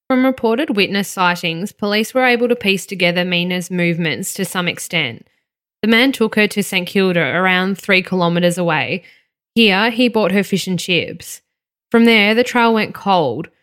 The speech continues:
but it was evident she'd either been lured or taken to the empty house on Wheatley Road, Ormond, some ten kilometres away after this. Hundreds of suspects from the area were interviewed by police, but there wasn't enough evidence to make an arrest.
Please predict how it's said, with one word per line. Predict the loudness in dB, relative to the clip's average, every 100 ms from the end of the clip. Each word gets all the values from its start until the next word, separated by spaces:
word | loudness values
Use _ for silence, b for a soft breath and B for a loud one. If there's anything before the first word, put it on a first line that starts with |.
| _ _
but | 0
it | 4
was | 4 4
evident | 2 2 2 0
she'd | 0 4
either | 4 4
been | 2 2 2
lured | 2 2 2 2
or | 2 2 0
taken | 0 0 2 0
to | 0
the | 0 0
empty | 0 -2
house | -2 2 0 0
on | -2 0
Wheatley | 0 -2 -2
Road, | 0 0 0
Ormond, | -2 -2 -2 -2 -4 -6
some | -2 0 2 -2
ten | -2 -2 -2
kilometres | -2 0 0 -2 0
away | 0 2
after | 0 -2 -4
this. | -4 -2 -4 -8 -16 -20 _ 0
Hundreds | 2 4 0
of | -2
suspects | 0 0 0 0 -2 -2
from | -2
the | 0 2
area | 2 4 2 2
were | 0
interviewed | 0 0 -2 -2 -2 0
by | 0
police, | 0 -2 -2 -2 -4 -6 -6
but | -2 2
there | 2
wasn't | 2 2 2
enough | 2 0 0
evidence | -2 0 -2 -4 -6
to | -2
make | 0 0
an | 0
arrest. | 0 -2 -2 -6 -12 -20